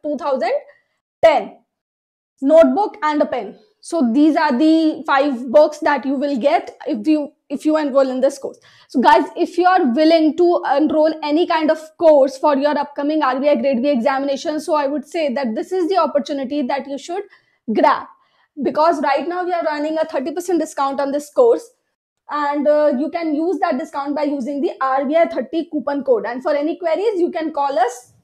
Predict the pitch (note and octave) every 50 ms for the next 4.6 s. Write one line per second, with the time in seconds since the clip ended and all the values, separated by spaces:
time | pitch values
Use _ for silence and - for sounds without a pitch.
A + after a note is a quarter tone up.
0 | _ _ _ _ _ _ _ _ - C#4+ D4 C#4+ A3+ A#3 G#3 - - - F3+ F3
1 | D3 D3+ - _ _ _ _ _ _ _ _ _ _ F4 D#4+ C4+ - D4+ D#4 -
2 | F4 F4 F4 E4+ C4 F#4 F4 E4 B3+ E4 D4 D#4 D4 D4+ - F#4 D#4+ D#4 D#4 D4+
3 | C#4+ A#3+ D#4+ D4+ D4+ D4 D4 B3 - C4+ B3+ C#4 F#4 F#4 - E4 D4+ D4 D4 C#4+
4 | D4 C#4+ - - A3 F#3 D4 B3+ B3 E4 F#4 G#4+